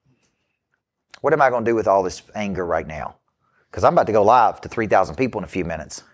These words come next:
And I said, Here's what I'm gonna do. I'm gonna be so good that they ain't never gonna forget it. That's what I'm gonna do. And here's what they told me. "After it's over,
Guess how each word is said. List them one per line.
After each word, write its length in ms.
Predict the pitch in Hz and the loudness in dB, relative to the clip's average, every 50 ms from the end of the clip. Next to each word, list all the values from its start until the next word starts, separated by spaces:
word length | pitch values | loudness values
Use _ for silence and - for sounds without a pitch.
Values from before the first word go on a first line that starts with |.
| _ _ _ - | _ _ _ -10
And 120 | - 107 110 | -4 0 0
I 60 | 107 | 0
said, 200 | - - 107 95 | 2 0 2 2
Here's 140 | 147 151 120 | 2 2 4
what 100 | 107 101 | 2 2
I'm 80 | 98 | 2
gonna 140 | 92 87 82 | 0 -2 0
do. 200 | 90 90 104 110 - | 0 0 0 0 -2
I'm 100 | 117 127 | -2 -2
gonna 140 | 127 113 107 | -2 -2 -2
be 100 | 117 107 | -2 -2
so 300 | - - - 139 127 123 | -2 0 0 2 2 2
good 400 | 113 127 131 135 156 180 190 - - - _ _ _ _ _ _ _ _ _ _ _ _ - | 0 2 2 4 2 2 -2 -8 -20 -20 _ _ _ _ _ _ _ _ _ _ _ _ -6
that 140 | - 90 80 | -4 -2 2
they 220 | 110 117 120 110 | 2 2 4 2
ain't 100 | 101 98 | 2 2
never 200 | 104 110 107 107 | 2 2 2 0
gonna 180 | 95 110 107 104 | 0 0 -2 -4
forget 340 | - - 92 90 101 92 71 | -2 -2 0 2 2 0 0
it. 220 | - - - - _ - - _ _ _ _ _ _ _ _ _ _ _ _ _ _ _ _ _ _ - | -2 -8 -14 -18 _ -20 -20 _ _ _ _ _ _ _ _ _ _ _ _ _ _ _ _ _ _ -2
That's 180 | 95 107 - | -2 0 0
what 100 | - 90 | 2 -2
I'm 120 | 76 73 69 | -2 -2 -4
gonna 220 | 62 - - 67 | -10 -10 -12 -12
do. 80 | - - _ _ _ _ _ _ _ _ _ _ _ _ _ _ _ - | -14 -16 _ _ _ _ _ _ _ _ _ _ _ _ _ _ _ -2
And 140 | - 120 127 | 0 0 4
here's 140 | 147 175 170 | 4 4 4
what 100 | 165 - | 6 4
they 80 | 127 | 2
told 260 | 110 - 147 139 127 107 | 4 4 4 4 4 2
me. 100 | 95 - | -2 0
"After 400 | - 123 139 147 - - 139 123 | 2 4 4 4 2 0 0 0
it's 140 | 110 - - | 0 2 2
over, 480 | 127 135 139 135 120 127 127 127 123 | 4 4 4 2 2 0 0 0 -2